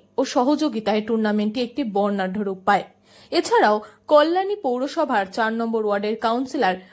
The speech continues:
মাননীয় শ্রী রানা চক্রবর্তীর সক্রিয় প্রচেষ্টা ও নবাঙ্কুর সংঘ ক্লাবের গেম সেক্রেটারি শ্রী অরূপ সরকারের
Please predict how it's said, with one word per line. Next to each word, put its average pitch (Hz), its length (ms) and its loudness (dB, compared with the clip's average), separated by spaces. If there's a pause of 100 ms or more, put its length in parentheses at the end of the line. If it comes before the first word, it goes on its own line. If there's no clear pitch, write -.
(160)
মাননীয় 247 560 0 (180)
শ্রী 311 320 -2
রানা 226 320 2
চক্রবর্তীর 339 640 -2
সক্রিয় 294 480 -2
প্রচেষ্টা 269 640 0 (340)
ও 277 100 4
নবাঙ্কুর 262 540 2
সংঘ 254 360 -4
ক্লাবের 233 500 2
গেম 240 260 -4
সেক্রেটারি 269 560 -2
শ্রী 240 240 -6 (100)
অরূপ 254 320 0
সরকারের 208 520 0